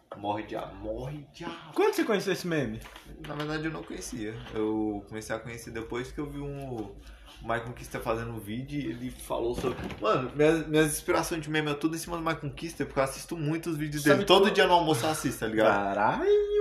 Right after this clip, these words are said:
Speaker 1: É tipo os memes saturados dele mesmo. Ele, tipo, o pessoal com a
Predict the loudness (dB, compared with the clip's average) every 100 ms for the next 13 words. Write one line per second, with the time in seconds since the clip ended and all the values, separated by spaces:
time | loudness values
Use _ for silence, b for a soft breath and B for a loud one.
0 | 4 4 4 2 4 4 6 4 4 4
1 | 4 4 4 4 4 0 4 6 6 4
2 | 6 6 4 4 6 4 0 -4 -4 -6
3 | -4 0 0 6 6 6 4